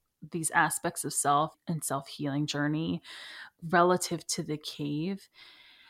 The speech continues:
And also just, like, exploring stone and rough hewn areas and, like, kind of being in that deep, solid space and, like, textures and things like that of, like, creating your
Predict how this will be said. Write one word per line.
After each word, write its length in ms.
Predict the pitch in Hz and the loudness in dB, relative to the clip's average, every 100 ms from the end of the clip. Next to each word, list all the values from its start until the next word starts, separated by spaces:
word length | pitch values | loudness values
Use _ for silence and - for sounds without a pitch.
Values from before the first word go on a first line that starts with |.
| - | -4
And 520 | 190 180 180 180 175 - - | 2 2 4 2 -2 -4 -6
also 360 | 190 233 359 | -2 2 2
just, 280 | 320 220 - | 2 0 0
like, 280 | 185 180 - - | -2 -4 -10 -6
exploring 1120 | - - - 190 196 220 208 190 180 175 - _ | -2 -2 -2 0 2 4 2 2 0 -4 -6 _
stone 1080 | - - - - 190 185 185 180 170 170 175 | 0 0 0 2 4 6 4 2 0 -2 -2
and 420 | 185 175 175 165 | -2 -2 -2 -2
rough 340 | 175 170 - - | -2 -4 -10 -14
hewn 880 | - 185 185 180 180 175 175 170 - | -8 -2 0 0 0 0 -2 -4 -6
areas 560 | 170 170 175 170 165 180 | -4 -2 0 -2 -2 -2
and, 100 | 180 | -2
like, 180 | 185 | -4
kind 200 | - 180 | -4 -4
of 160 | 185 - | -4 -4
being 300 | 170 180 190 | -4 -2 -2
in 100 | 180 | -4
that 200 | 170 - _ _ - | -8 -10 _ _ -8
deep, 340 | 170 135 - | -8 -6 -8
solid 480 | - 165 165 175 - | 0 2 2 -2 -6
space 800 | - - 247 240 226 214 - - - - - - - | -8 2 6 6 6 4 0 -2 -6 -14 -14 -14 -4
and, 220 | 180 175 | 0 0
like, 160 | 175 - - | 0 -4 -6
textures 920 | - 214 - - - 208 202 202 196 | -4 0 4 2 2 0 0 0 0
and 120 | 190 | -2
things 260 | 208 202 - | 0 -2 -2
like 200 | 190 - | -8 -4
that 400 | 196 185 180 180 - | 0 4 4 0 -2
of, 220 | 180 180 | -6 -2
like, 180 | 160 156 - | -6 -6 -14
creating 680 | - 160 151 165 190 185 175 | -12 -12 -6 -2 0 0 0
your 240 | 156 | -2